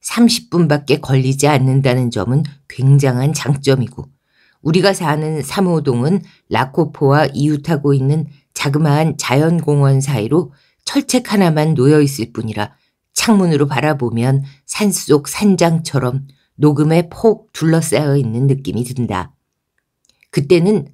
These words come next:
'드디어 우리에게도 운이 따르는구나.' 하고 생각했을 정도다.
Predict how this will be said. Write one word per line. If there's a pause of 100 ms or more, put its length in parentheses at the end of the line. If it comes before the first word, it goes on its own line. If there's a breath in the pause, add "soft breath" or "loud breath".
(260)
'드디어
우리에게도 (180 loud breath)
운이
따르는구나.'
하고 (100)
생각했을
정도다.